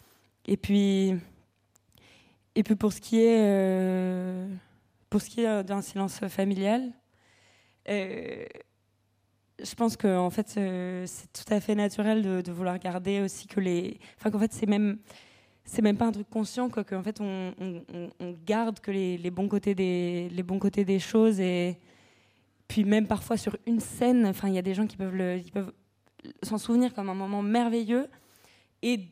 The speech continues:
d'autres comme un moment super traumatique ou, ou, ou très stressant ou quoi. Et,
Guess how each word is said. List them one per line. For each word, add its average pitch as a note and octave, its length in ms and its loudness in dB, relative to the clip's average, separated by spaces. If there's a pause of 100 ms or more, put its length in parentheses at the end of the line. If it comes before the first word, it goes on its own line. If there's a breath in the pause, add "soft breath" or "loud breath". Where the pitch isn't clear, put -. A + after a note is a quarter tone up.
(140)
d'autres B3+ 260 -2
comme G#3 140 -2
un F#3 100 0
moment G3 420 -4
super A3 240 -6
traumatique G#3+ 640 -6
ou, F#3 240 -8 (320)
ou, G3 380 -10
ou - 60 -12
très - 160 -10
stressant A3+ 640 -2
ou G3+ 60 -4
quoi. A#3 260 -6 (680 loud breath)
Et, G3 1040 -2